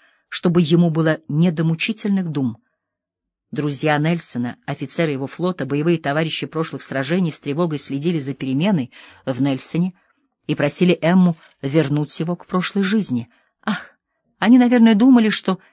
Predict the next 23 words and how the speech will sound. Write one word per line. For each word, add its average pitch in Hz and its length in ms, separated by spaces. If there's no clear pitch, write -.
это 214 300
она 190 260
подталкивает 208 920
его 196 200
на 180 80
беспутную 165 640
жизнь, 123 440
тогда 180 260
как 202 160
на 196 140
самом 226 360
деле 247 240
он 233 240
оставался 220 640
глух 226 320
ко 139 140
всем 151 300
мольбам 143 580
Эммы, 139 400
сам 247 340
кидался 156 540
в 151 80
омут 147 280